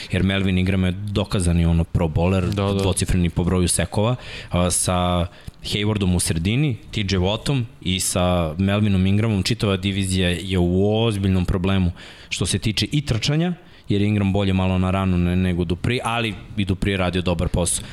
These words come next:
Speaker 1: Na sve to, oni dovedu Josh Oberta, koji je u Clevelandu bio takođe ono,
Speaker 2: Tackle
Speaker 1: top,
Speaker 2: machine.
Speaker 1: top, uh, tri obarač u ligi, sa Bobijem Wagnerom i Lukom Kiklijem
Speaker 2: Da, da.
Speaker 1: svojevremeno, pa je otišao u Jacksonville da trune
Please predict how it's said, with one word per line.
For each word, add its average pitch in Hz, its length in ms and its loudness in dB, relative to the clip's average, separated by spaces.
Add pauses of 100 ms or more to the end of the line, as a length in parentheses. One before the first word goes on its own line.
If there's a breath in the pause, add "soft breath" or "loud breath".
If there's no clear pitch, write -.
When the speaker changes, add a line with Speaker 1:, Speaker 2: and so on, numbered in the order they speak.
Speaker 1:
Na 92 120 0
sve 135 240 -2
to, 143 300 -2
oni 113 220 0
dovedu 107 400 -2
Josh 110 280 0
Oberta, 101 380 -2
koji 98 220 0
je 95 40 4
u 92 60 2
Clevelandu 117 580 0 (320 loud breath)
bio 98 460 2
takođe 98 600 -2
ono, 95 440 2
Speaker 2:
Tackle 120 280 -6
Speaker 1:
top, 117 120 0
Speaker 2:
machine. 107 240 -2
Speaker 1:
top, 127 140 0 (120)
uh, - 60 2 (380)
tri 123 320 0 (380 loud breath)
obarač 101 560 0 (140)
u 107 120 2
ligi, 98 460 0 (160 loud breath)
sa - 160 -2
Bobijem 101 420 0
Wagnerom 107 520 0
i 101 40 2
Lukom 107 320 0
Kiklijem 95 380 0
Speaker 2:
Da, 90 60 2
da. 92 60 2
Speaker 1:
svojevremeno, 92 640 2
pa - 120 -2
je 95 60 2
otišao 95 320 0
u 92 120 0
Jacksonville 101 420 0
da 92 100 -2
trune 123 380 0